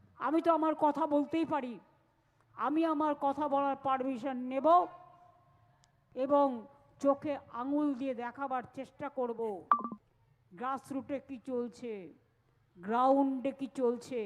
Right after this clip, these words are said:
কিভাবে মানুষকে হেনস্থা করা হচ্ছে। যতই চেষ্টা করে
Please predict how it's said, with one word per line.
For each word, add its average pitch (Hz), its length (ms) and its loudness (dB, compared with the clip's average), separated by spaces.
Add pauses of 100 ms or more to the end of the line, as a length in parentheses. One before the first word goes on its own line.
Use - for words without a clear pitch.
(680)
কিভাবে 269 380 0 (140)
মানুষকে 254 380 -4 (100)
হেনস্থা 262 420 -6
করা 240 280 -2
হচ্ছে। 220 260 -6 (600)
যতই 349 440 2 (140)
চেষ্টা 277 420 -4
করে 247 160 -2